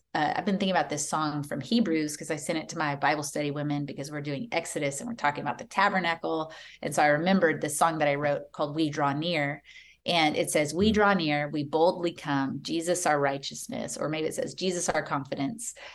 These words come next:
Speaker 1: uh, bought with his blood. We draw near to his throne of grace, uh, Jesus our righteousness, we are seeking his face." And so
Speaker 2: Wow.
Speaker 1: there's sort of a, a paradox happening here is that the throne room of God is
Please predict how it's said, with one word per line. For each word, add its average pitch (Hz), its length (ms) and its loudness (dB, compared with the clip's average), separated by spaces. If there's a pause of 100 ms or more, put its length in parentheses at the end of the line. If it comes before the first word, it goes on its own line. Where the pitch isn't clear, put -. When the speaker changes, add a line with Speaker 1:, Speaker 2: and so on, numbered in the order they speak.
(120)
Speaker 1:
uh, - 260 2 (100)
bought 151 280 4
with 170 100 -2
his 147 180 -4
blood. - 460 -4 (260)
We 170 140 2
draw 165 240 4
near 143 300 2
to 151 120 -4
his 147 180 -4
throne 151 240 -2
of 147 100 -4
grace, 143 640 0
uh, 143 140 2
Jesus 156 460 -2
our 143 120 4
righteousness, 143 880 -2 (240)
we 156 140 2
are 143 80 4
seeking 147 400 0
his 139 180 0
face." - 460 -4
And 185 160 2
so 180 260 6
Speaker 2:
Wow. - 80 -8 (640)
Speaker 1:
there's 208 340 4 (160)
sort 233 260 4
of 196 120 6
a, 143 320 4 (180)
a 185 80 -6
paradox 254 540 4
happening 156 360 -2
here 143 360 -4
is 147 120 -6
that 147 260 2 (520)
the 185 160 4
throne 202 340 8
room 220 220 10
of 160 140 2
God 185 240 8
is 151 260 -2